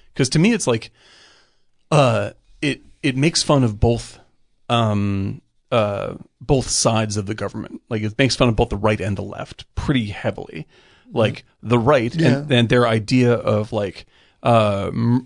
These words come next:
Speaker 1: sort of merciless, uh, imprisoning and treating you cruelly, that does not correct him. And the left being super overprotective and everything's going to be fine.
Speaker 2: We just have to,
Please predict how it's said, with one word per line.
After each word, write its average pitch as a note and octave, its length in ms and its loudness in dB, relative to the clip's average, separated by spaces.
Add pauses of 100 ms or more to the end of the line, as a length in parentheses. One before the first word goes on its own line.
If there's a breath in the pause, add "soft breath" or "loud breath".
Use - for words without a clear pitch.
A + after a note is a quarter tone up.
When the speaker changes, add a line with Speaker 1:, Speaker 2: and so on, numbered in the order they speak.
Speaker 1:
sort A2+ 240 0
of G2 80 -6
merciless, A#2+ 1080 2 (100)
uh, G#2 520 2 (260)
imprisoning A2 760 2
and G2 600 -6 (120)
treating G#2+ 300 0
you G#2 140 -2
cruelly, B2 560 2 (380)
that A2+ 340 0
does A#2 140 2
not G#2 200 0
correct G2+ 320 -6
him. D3 220 -4 (380 soft breath)
And A#2 220 0
the A#2+ 80 2
left B2+ 420 0 (380)
being A#2 280 2
super - 540 0
overprotective B2+ 1000 0 (300 soft breath)
and B2+ 180 2
everything's C3+ 320 2
going C3 180 2
to A2+ 60 -2
be A#2 80 2
fine. B2+ 380 2
Speaker 2:
We C3 60 4
just A#2+ 240 0
have - 180 2
to, G2+ 180 -6